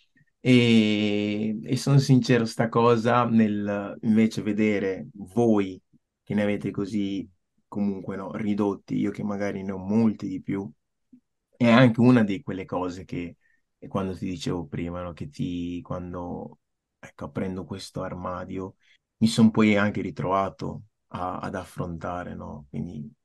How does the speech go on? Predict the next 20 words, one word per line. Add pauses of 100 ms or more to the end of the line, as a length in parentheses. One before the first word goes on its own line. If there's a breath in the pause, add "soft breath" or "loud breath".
(300)
questa
ampia
socialità
che
ho, (520)
questa
ampio
ventaglio
di
relazioni (440)
che
mi
ritrovo,
che
mi
rendo
conto
che
a
volte